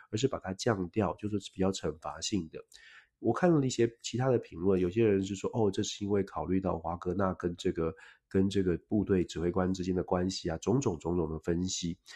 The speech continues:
但毕竟我们都不是他们身边的人，所以其实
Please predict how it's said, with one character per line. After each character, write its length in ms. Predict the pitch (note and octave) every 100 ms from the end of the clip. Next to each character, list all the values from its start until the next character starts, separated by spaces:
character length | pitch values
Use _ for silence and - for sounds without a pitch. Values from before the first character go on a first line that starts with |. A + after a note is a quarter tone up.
| -
但 180 | - A2+
毕 140 | A#2+ A#2
竟 120 | A2
我 140 | E2
们 100 | D#2+
都 140 | F#2 G2
不 180 | - F#2
是 280 | - F#2 E2 _ _ _ _ _
他 140 | -
们 120 | F#2+ F#2
身 320 | - G2+ F#2+
边 160 | G2
的 140 | F#2+ F2
人， 260 | D#2 D2
所 140 | F2 C3
以 40 |
其 160 | B2+ B2+
实 240 | - C3+